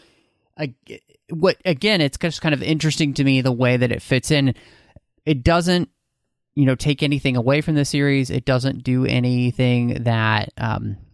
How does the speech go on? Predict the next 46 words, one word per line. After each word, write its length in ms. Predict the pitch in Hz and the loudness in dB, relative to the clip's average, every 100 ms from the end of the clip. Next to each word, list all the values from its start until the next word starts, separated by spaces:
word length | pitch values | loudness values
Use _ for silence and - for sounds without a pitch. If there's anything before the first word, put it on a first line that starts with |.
| _ | _
really 240 | 135 127 | 0 0
flies 440 | 123 123 113 117 107 | 0 0 0 0 -2
in 60 | |
the 60 | 104 | -8
face 440 | - 135 147 - | -2 -2 0 -4
of 160 | - 135 | -4 0
anything 400 | 139 143 147 139 | 2 2 2 2
that 100 | 127 | 2
we've 220 | 123 113 | 2 2
read 200 | 127 131 | 2 2
so 200 | - 135 | 2 0
far. 340 | - 131 127 123 - - | 2 4 4 0 -6 -8
I 100 | 131 | -2
just 340 | 139 160 170 - | 0 0 0 0
thought 160 | 147 | -2
it 80 | 143 | -2
was 140 | 143 120 | -4 -2
very 240 | 131 120 | -2 -2
interesting, 920 | - 156 170 165 - 139 127 123 117 | -2 -4 -4 -6 -4 -2 0 -2 -2
the, 240 | 127 120 - - | 0 -2 -6 -2
the 120 | 135 | -2
story 440 | - 135 131 131 | 0 0 0 2
that 160 | 123 117 | 0 0
we 100 | 123 | -2
get 260 | 120 127 - | 0 -2 -2
here, 300 | - 127 117 | 0 0 2
because 460 | 123 139 131 120 - - _ _ _ _ _ | 0 2 0 0 -8 -20 _ _ _ _ _
the 220 | 165 156 | -4 0
other, 460 | - 185 202 190 - _ _ _ _ - | 0 2 4 2 0 _ _ _ _ -10
I, 240 | 127 - 156 | -8 -4 -4
I 40 | |
felt 300 | - 175 196 | 0 0 0
like 380 | - 170 165 - _ _ _ - | 0 0 -2 -8 _ _ _ -4
The 80 | |
Lost 380 | 151 165 180 - | 2 2 2 0
Years 220 | 160 160 | 2 2
and 80 | 147 | 2
A 20 | |
Flag 400 | 139 147 143 147 | 0 0 0 -2
Full 180 | - 139 | -4 -2
of 60 | 139 | -2
Stars 460 | - 143 139 131 | 0 0 2 0
kind 180 | - 131 | -2 -2
of 60 | - | -2
follow 480 | - 135 135 135 131 | 0 2 4 2 2
up, 260 | 127 - | 0 -2